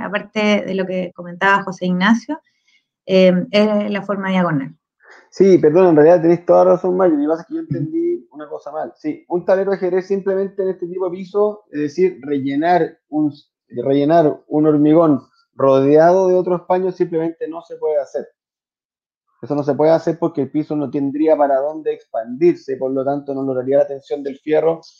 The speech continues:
Speaker 2: y eso quiere decir que no podría luego, eh,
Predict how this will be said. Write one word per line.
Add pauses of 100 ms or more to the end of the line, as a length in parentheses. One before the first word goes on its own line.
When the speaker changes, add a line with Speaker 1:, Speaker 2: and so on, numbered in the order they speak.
(520)
Speaker 2:
y
eso
quiere
decir
que
no
podría
luego,
eh,